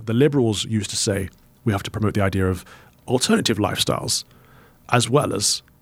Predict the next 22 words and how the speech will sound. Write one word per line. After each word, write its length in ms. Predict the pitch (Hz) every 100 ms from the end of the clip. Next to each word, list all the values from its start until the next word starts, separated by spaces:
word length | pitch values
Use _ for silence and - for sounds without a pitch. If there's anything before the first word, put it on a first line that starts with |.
| _ _ _
normative 380 | 104 87 - -
lifestyles." 440 | 57 - - -
But 120 | - 117
now 140 | 135
we've 120 | 127
gotten 140 | 120 -
to 60 |
a 80 | -
point 180 | - 101
where 120 | 101
we 80 | 101
want 140 | 101
to 60 | 98
smash 600 | - - 131 143 - -
heteronormativity. 640 | 98 - 95 87 - -
So 160 | - 123
we 60 | 135
want 120 | 156
to 20 |
do 160 | 139 196
away 220 | 165 190
with 220 | 123 101